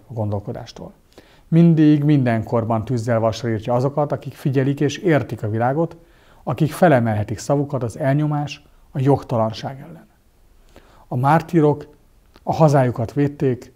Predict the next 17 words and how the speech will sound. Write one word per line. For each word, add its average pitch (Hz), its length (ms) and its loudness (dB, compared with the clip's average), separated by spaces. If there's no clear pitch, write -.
azok 151 300 0
ellen, 139 300 0
akik 123 240 -8
nem 139 240 2
tűrtek 123 380 -2
más 117 280 -2
igazságot, 123 680 -4
csak 127 420 -2
a - 80 -14
sajátjukat. 110 720 -6
A - 80 -8
magyar-lengyel 143 640 4
barátság 135 680 0
évezredes 120 600 -2
múltra 113 300 -6
tekint 101 320 -8
vissza. - 380 -14